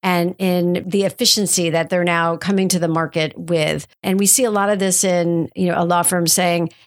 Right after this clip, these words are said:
"Hey, we are rolling out all of these things." And then a customer saying, "Well,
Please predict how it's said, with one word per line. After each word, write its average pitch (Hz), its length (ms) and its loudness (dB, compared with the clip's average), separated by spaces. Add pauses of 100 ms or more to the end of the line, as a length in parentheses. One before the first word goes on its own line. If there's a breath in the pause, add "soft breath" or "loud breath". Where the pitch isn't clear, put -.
"Hey, 226 200 2
we 202 220 0
are 185 240 0
rolling 185 400 0
out 170 240 0
all 170 160 0
of 165 140 0
these 165 240 0
things." 202 320 0
And 175 100 0
then 170 160 2
a 165 80 -2
customer 190 480 -2
saying, 175 320 0
"Well, 170 400 -2